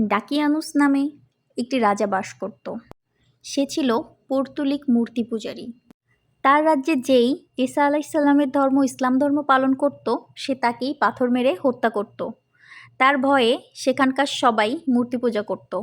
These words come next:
এই নগরীতে যেখানে ধনী গরিব সবাই মূর্তি পূজায় লিপ্ত থাকত, সেখানে এই রাজ্যেরই সাতজন সম্ভ্রান্ত পরিবারের সন্তান, সাতজন যুবক, তারা আল্লাহকে বিশ্বাস করত।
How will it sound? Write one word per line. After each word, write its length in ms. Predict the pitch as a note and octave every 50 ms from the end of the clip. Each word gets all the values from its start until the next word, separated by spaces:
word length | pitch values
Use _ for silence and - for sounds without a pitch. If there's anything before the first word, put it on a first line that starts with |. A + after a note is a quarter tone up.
| - _ _ _ _ _ _ _ - _ _ _ _ _ _ _ -
এই 140 | - F#3+ D#4 D#4+ D#4+
নগরীতে 400 | D#4+ - D#4+ D#4 D#4+ - - - C4 -
যেখানে 300 | C#4 C4+ - D4 C4 C#4 C4+ A#3+ -
ধনী 280 | A#3 B3+ A#3+ B3 C4 B3+ -
গরিব 300 | C4 B3 A3+ B3 B3 A#3+ A#3+ _ _ _ _ - - - - - -
সবাই 260 | - A3 G#3 B3 C#4+ E4 E4+
মূর্তি 240 | E4+ E4+ E4+ - F4 D4+
পূজায় 260 | F4 E4+ C#4+ E4+ E4+ D4+
লিপ্ত 180 | D#4+ D4+ - E4 D#4 -
থাকত, 280 | D#4+ D4+ - _ - - B3 B3 - - _ _ _ _ _ - -
সেখানে 540 | - - - B3+ A#3+ - - D#4 C#4 A#3+ B3 C#4 - - _ _ - - B3+
এই 100 | C#4 D4 D#4 D#4+
রাজ্যেরই 500 | E4 C#4+ - - - D#4+ D#4+ B3+ A#3 B3 D#4 - - - _ _ _ _ - - -
সাতজন 580 | - C4 B3 B3 A3+ - - - - C#4+ F4 A4 A#4+ G4+ - - -
সম্ভ্রান্ত 480 | - A#3 A3+ A3+ A#3 B3 B3 B3+ B3+ C#4 C4 - C4
পরিবারের 480 | B3+ A#3+ A#3+ A3 A#3 A#3 A3+ A#3 A#3 - - -
সন্তান, 440 | - A3 G3+ G#3 G#3 - G#3 G#3+ B3 F4+ - _ _ _ _ _ _ _ - - -
সাতজন 520 | - - C4+ A#3 A3 G#3 G#3 - B3 B3 A#3+ A#3 G3+ -
যুবক, 360 | A#3+ A#3 G3+ G3+ G#3+ D4 - - _ _ _ _ _ - _ - _ _ _ _ - -
তারা 240 | G#3+ G#3+ G#3 A3 D4 - - - _ _ - A#3+
আল্লাহকে 400 | A#3+ A#3+ B3+ C4 C#4 C#4+ - E4 D4 B3+
বিশ্বাস 300 | A3+ - - G#3+ G#3 - - -
করত। 240 | - G3+ G3 - -